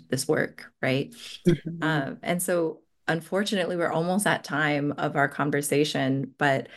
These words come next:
Speaker 1: before we go, I thought maybe we could kind of pick up on that theme, which is, you know, you have this great opening for future scholars to really take seriously, um, Taiwan in Asian American studies.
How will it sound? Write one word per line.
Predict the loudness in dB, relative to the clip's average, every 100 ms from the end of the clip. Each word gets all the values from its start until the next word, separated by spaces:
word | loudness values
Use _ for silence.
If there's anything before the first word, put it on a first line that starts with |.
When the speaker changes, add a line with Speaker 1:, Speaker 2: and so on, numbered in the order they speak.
| -10
Speaker 1:
before | -4 -2 0 0
we | 0
go, | 0 0 0 0 -2
I | -4
thought | -4 -4
maybe | -2 -2 -2
we | -2
could | -4
kind | -2 -4
of |
pick | -2 -2
up | -2 -2
on | -2
that | 0 -2 -4
theme, | -2 0 2 0
which | -2
is, | -2 0 -2 -6 -10 -16 -16 -14 -4
you | -2
know, | 0 -2
you | -2 -2
have | 0 -2 2
this | 0 0
great | -2 -2 0
opening | 0 0 0 0 0 -4 -8 _
for | -2 0 2 2 0 0 -4 -16 -4
future | 0 2 2
scholars | 0 0 0 2 0 0 -2
to | -2 0 0
really | 0 0 0
take | 0 -4 -4
seriously, | -2 0 0 0 -2 -2 0 0 0
um, | 0 0
Taiwan | 0 -2 0 0 0 0 0
in | 0 0 0
Asian | -2 -2 0
American | 0 0 -2
studies. | 0 0 0 0 0 -4